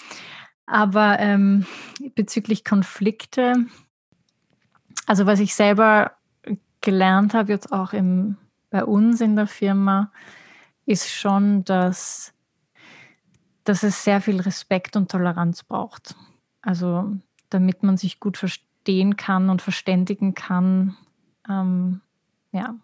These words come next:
muss man irgendwie mal ein Open Mindset haben, um, um nicht sofort, äh, mit Vorurteilen, äh, einer älteren Person gegenüber zu stehen oder umgekehrt, dass die Älteren nicht sofort, ähm, ihre Vorurteile auf die Jungen, ähm, projizieren.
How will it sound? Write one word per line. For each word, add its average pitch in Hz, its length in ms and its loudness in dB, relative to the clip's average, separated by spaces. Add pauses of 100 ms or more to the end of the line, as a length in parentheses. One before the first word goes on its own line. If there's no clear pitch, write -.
muss 185 200 0
man 190 200 2
irgendwie 185 340 0
mal 180 340 0 (400)
ein 190 140 0
Open 196 460 0
Mindset 185 760 -2
haben, 180 440 -4 (440)
um, 185 140 0 (260)
um 196 180 0
nicht 190 180 0
sofort, 180 540 -2
äh, 185 180 -2
mit 175 180 0
Vorurteilen, 175 800 -2 (600)
äh, 196 60 -4
einer 180 340 0
älteren 175 360 -4
Person 185 340 -2
gegenüber 175 480 -4
zu - 280 -10
stehen 175 320 -2
oder 180 200 2
umgekehrt, 190 640 0
dass 175 120 -6
die - 140 -10
Älteren 175 400 -4
nicht 170 160 -6
sofort, - 560 -14
ähm, 202 300 -10 (300)
ihre 190 160 -8
Vorurteile 202 640 -8
auf 196 140 -12
die 202 100 -10
Jungen, 185 460 -2 (440)
ähm, 196 220 -6
projizieren. 190 640 -8